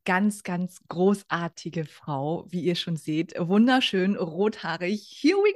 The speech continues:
go! Ich kann's kaum erwarten.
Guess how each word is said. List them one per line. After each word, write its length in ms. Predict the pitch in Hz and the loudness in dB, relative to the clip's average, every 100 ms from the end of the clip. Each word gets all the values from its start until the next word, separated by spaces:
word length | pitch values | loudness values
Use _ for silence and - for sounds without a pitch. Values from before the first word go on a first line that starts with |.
| 339 | 2
go! 300 | 240 220 320 - _ - - - _ _ - - | 4 4 2 -2 _ -20 -20 -20 _ _ -12 0
Ich 240 | 240 - _ _ - | 0 0 _ _ -4
kann's 280 | 262 269 - | -2 -2 -8
kaum 260 | - 233 | -2 0
erwarten. 720 | 254 202 185 196 202 208 247 | 2 2 0 0 -2 -2 -2